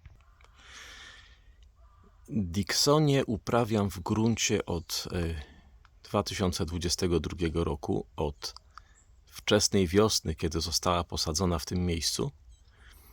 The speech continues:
Więc wychodzi na to, że, y, zimowała już w gruncie trzy sezony. Przez trzy zimy, e,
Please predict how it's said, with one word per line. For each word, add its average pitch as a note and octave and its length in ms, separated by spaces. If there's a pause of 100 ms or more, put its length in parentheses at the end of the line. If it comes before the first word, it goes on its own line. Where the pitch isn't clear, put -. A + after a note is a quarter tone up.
(460)
Więc G2+ 640 (680)
wychodzi A#2 420
na F#2+ 240
to, G#2 240
że, F#2+ 440 (1200)
y, F2 380
zimowała F#2+ 760
już F#2+ 340
w - 60
gruncie F2 720 (440)
trzy - 340
sezony. E2+ 600
Przez - 320
trzy - 240
zimy, F#2+ 400 (1200)
e, E2 240